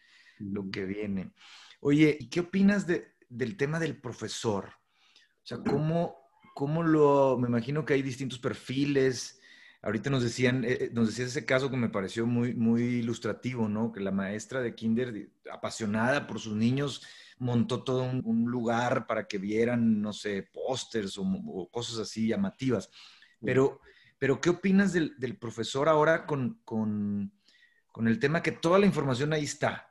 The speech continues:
Speaker 1: y es gratis, ¿no? Y el, el modelo clásico del profesor te viene a leer el libro, pues ya no funciona, ¿no?
Speaker 2: No.
Speaker 1: Este, ¿cómo estamos en México? ¿La carrera de pedagogía los prepara bien?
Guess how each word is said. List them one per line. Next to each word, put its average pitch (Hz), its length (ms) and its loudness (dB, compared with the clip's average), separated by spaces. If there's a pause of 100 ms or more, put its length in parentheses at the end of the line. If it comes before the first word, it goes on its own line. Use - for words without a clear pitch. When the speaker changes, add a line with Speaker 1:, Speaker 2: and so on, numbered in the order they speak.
(140)
Speaker 1:
y 120 120 -2
es 139 120 -2
gratis, 117 520 0
¿no? 82 260 -12
Y 117 140 -2
el, 113 320 0
el 117 160 0
modelo 127 460 0
clásico 156 360 0
del 131 120 0
profesor 117 340 -4
te 165 100 0
viene 160 160 4
a 160 60 4
leer 143 220 4
el 151 100 4
libro, 156 340 6
pues 113 160 -2
ya 123 120 0
no 147 100 -6
funciona, 113 680 0
¿no? - 220 -12 (320)
Speaker 2:
No. 113 160 -6 (140)
Speaker 1:
Este, 117 260 -10
¿cómo 180 240 8
estamos 185 340 4
en 151 140 2
México? 156 760 0 (260)
¿La 120 180 -2
carrera 131 360 4
de 156 100 4
pedagogía 127 760 2
los 127 300 0
prepara 135 540 2
bien? 135 840 0